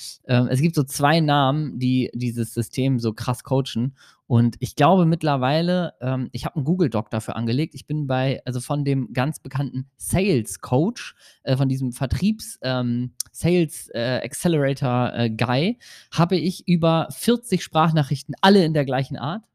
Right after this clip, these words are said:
von seinen unfassbar gut ausgebildeten Coaches, die natürlich alle mit ihrer einzigartigen Strategie <laughs> unterwegs sind. Und von dem, äh, Herrn, der, äh, der Head Coach hinter dieser, äh, Mannschaft steht, habe ich auch schon über sechzig gesammelt. Also das sind die, die immer,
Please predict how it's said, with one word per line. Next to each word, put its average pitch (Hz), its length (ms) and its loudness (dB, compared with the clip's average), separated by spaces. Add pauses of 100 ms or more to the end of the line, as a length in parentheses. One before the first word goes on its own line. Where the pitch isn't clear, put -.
von 135 220 -2
seinen 123 220 0
unfassbar 135 420 -6
gut 127 140 -6
ausgebildeten 123 560 -6
Coaches, 151 320 -6
die 131 80 -10
natürlich 123 320 -10
alle 131 100 -6
mit 120 140 -6
ihrer 113 160 -8
einzigartigen 120 520 -10
Strategie 120 440 -2
<laughs> - 0 -
unterwegs 139 420 -2
sind. 214 180 -10 (480)
Und 165 380 2
von 160 320 -4
dem, 165 380 -2
äh, 139 180 -6
Herrn, 160 440 -4 (100)
der, 135 480 -2
äh, 127 100 -4
der 127 340 -2
Head 123 320 -2
Coach 147 440 -2
hinter 139 500 2 (400)
dieser, 127 1040 2
äh, - 60 -8
Mannschaft 127 400 -4
steht, 160 300 -6
habe 156 120 -4
ich - 160 -10
auch 165 160 0
schon 156 300 -4
über 170 480 0
sechzig - 720 -2
gesammelt. 92 500 -8
Also 117 180 -2
das 139 200 -2
sind 147 160 -6
die, 147 80 -4
die 135 120 -4
immer, 120 280 -6